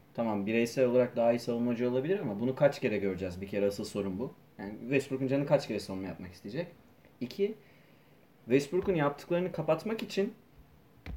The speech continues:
Eric Gordon'un falan bayağı işi var. Ben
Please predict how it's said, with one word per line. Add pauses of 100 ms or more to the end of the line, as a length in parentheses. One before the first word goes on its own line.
(200)
Eric
Gordon'un
falan
bayağı
işi
var. (880)
Ben